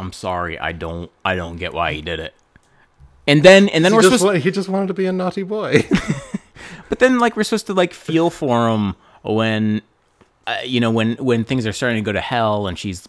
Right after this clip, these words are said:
Speaker 1: pouring acid on his fucking car and boiling his rabbit.
Speaker 2: And by the way, hold on. Going back to, like,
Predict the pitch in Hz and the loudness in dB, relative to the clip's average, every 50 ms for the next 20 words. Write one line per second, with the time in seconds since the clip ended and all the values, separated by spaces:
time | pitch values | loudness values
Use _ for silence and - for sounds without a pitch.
0 | _ - - - 135 117 107 90 80 82 87 90 95 - - 127 101 95 95 101 | _ -12 -6 -2 0 0 0 -2 -6 -8 -6 -6 -6 -4 -2 -2 -2 -2 -2 -4
1 | 98 - - 117 101 - 107 98 - - 101 98 98 98 95 90 - - - - | -6 -6 -4 -4 -4 -4 -4 -6 -4 -2 -2 -2 -2 -2 -4 -6 -10 -14 -20 -20
2 | - - - - - - - - 104 107 90 - 98 95 95 101 101 101 98 95 | -20 -20 -20 -20 -20 -12 -6 -6 -4 -4 -4 -6 -6 -4 -2 -2 -2 -2 -2 -2
3 | 92 85 78 73 73 71 80 82 82 82 92 95 - - _ - - 165 196 - | -4 -6 -8 -10 -10 -8 -6 -6 -4 -4 -4 -6 -6 -10 _ -12 -12 -12 -12 -10
4 | - - 175 - - 180 180 175 202 208 214 185 185 175 156 135 107 92 87 - | -10 -10 -8 -6 -4 -2 2 2 4 4 4 4 4 4 4 2 2 0 0 0
5 | 170 180 156 110 85 85 - - - - - - - 156 156 196 208 180 151 156 | 0 2 2 0 -2 -4 -10 -16 -20 -20 -10 -2 2 4 4 6 4 4 4 4
6 | 151 147 143 - - 143 123 117 117 113 110 - - | 4 2 0 0 0 0 2 2 2 0 0 -4 -8